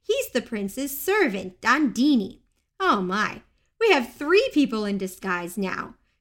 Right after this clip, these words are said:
Dandini dressed as the prince, the prince dressed as Dandini,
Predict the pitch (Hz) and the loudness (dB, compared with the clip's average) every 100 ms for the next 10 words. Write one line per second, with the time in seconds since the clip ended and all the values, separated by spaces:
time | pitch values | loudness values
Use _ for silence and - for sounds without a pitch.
0 | _ 196 190 220 247 247 185 185 294 311 | _ -2 0 2 2 0 0 -2 -2 -4
1 | 214 202 - 247 359 370 214 196 285 - | -4 -6 -6 -4 -4 -4 -4 -6 -8 -14
2 | - _ _ _ - 220 220 - 262 466 | -18 _ _ _ -8 -8 -8 -6 -2 0
3 | 269 247 - 240 233 233 208 202 - 175 | 0 -2 -4 -4 -4 -4 -6 -6 -6 -8
4 | 175 170 262 427 277 196 196 | -8 -4 0 2 2 0 -6